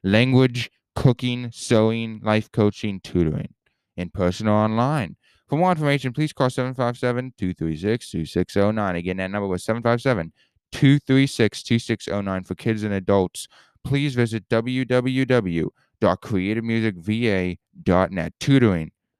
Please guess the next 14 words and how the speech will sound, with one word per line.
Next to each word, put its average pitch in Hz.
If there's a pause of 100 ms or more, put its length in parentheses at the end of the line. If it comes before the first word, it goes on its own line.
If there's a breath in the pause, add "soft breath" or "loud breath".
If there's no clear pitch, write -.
(280)
in 98
person 98
or 92
online. 87
For -
that, 135
please 101
call 90
seven 90
five 90
seven, 85 (340 soft breath)
two 95
three 90
six, -